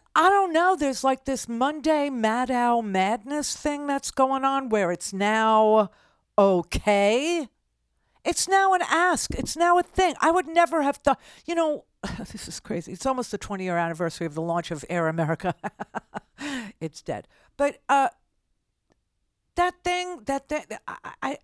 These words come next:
in my, in my whole life, it never occurred to me, never occurred to me to ask to work only one day a week.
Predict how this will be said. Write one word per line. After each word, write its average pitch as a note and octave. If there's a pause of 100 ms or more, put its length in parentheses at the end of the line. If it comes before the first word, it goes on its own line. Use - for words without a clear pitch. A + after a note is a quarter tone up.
in C#4+
my, -
in C#4
my C#4+
whole D4+
life, B3+
it A3
never A#3
occurred E4
to G#3+
me, D3 (280)
never G3
occurred C#4+
to G3+
me E3+ (340)
to -
ask D4+
to C#4
work G#3+ (340)
only A#3 (140)
one F#3
day F3
a D#3
week. -